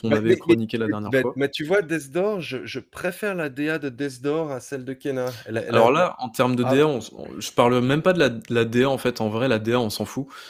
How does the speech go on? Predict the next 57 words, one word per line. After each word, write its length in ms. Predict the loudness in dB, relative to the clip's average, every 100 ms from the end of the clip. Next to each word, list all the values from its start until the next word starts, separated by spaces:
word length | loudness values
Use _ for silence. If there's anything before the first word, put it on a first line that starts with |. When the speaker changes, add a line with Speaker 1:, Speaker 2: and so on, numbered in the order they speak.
| -18
Speaker 1:
C'est 200 | -2 2
juste, 320 | 2 0 0 2
euh, 320 | 4 6 4
je 80 | 4
veux 60 |
dire, 100 | 4
en 80 | 4
termes 160 | 4 2
de 60 |
proposition, 520 | 0 -2 -2 -2 -2 -4
c'est, 520 | -4 0 0 0 0
Death's 240 | 0 0
Door 220 | 2 0
prend 340 | 2 0 0 0
un 140 | -2
petit 160 | -2 -2
peu 180 | -4 -4
plus 340 | -4 -2 0
de 140 | 2
risques, 300 | 2 2 0
entre 240 | -6 -4 -4
guillemets, 260 | -2 -2
qu'un 160 | -2 -4
Kena, 380 | 0 0 2 2
par 180 | 0 -2
exemple. 340 | -2 -6 -10 -18 -16 -16 -18 -8
Speaker 3:
Ah, 60 | -4
Speaker 1:
Euh, 40 | -2
Speaker 3:
mais 40 |
je 60 | 0
Speaker 1:
même 60 |
Speaker 3:
trouve 140 | 0 -2
Speaker 1:
si 100 | 6
Speaker 3:
pas, 140 | 6
Speaker 1:
c'est 20 | 8
Speaker 3:
moi, 180 | 4 4
vous 40 |
voyez. 280 | 6 6 4 2
Bon, 100 | 2
après, 200 | 4 4
on 180 | 4 2
le 80 | 2
sait, 180 | 2
de 120 | 2 0
nous 80 |
trois, 200 | 0 2
c'est 120 | 2 2
moi 140 | 0
qui 100 | 0
ai 20 |
le 60 | -2
moins 140 | -2
aimé, 180 | -2 -2
justement, 400 | -4 -2 0 0
euh, 240 | 0 -2 -2
Death's 220 | -2 6
Door. 200 | 4